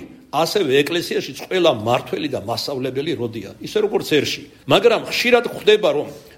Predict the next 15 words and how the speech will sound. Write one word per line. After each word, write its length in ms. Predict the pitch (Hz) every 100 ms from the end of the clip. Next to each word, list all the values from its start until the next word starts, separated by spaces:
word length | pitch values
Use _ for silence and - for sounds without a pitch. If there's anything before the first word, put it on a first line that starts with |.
| - 147
მაგალითად, 340 | 143 165 160
ეხლა, 220 | - 160
ა-, 160 | 131 -
აკაც 220 | 151 139
ცოტა 220 | - 160 131
ხანი 180 | 151
შევჩერდეთ, 460 | - 147 - 101 104
ერში 360 | - 147 - -
თანამდებობებზე, 840 | - 139 120 117 110 107 104 - - - _
ხელისუფლებაზე. 880 | - 175 139 - 127 123 104 - - _ _ _ _ _ -
არსებობენ, 720 | 120 127 - 175 143 123 110
სადაც 440 | - 139 123 - -
ანგელოზებში, 720 | 127 120 127 175 196 - -
ისეთი 320 | 123 - 113 120
ანგელოზები, 600 | 113 135 196 220 127